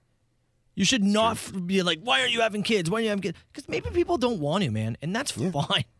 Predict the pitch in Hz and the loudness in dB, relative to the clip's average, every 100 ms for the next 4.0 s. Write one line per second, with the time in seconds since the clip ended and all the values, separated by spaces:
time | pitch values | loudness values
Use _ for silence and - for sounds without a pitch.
0 | _ _ _ - - - 98 135 104 98 | _ _ _ -20 -20 -6 -4 -2 -4 -4
1 | - 240 262 - 226 180 98 - - _ | -2 2 2 2 2 2 -2 -6 -18 _
2 | _ 92 87 87 90 82 78 78 - 160 | _ -4 -4 -2 -2 -2 -6 -10 -6 0
3 | 202 196 208 147 147 170 196 127 85 | 2 4 2 0 2 4 4 0 -6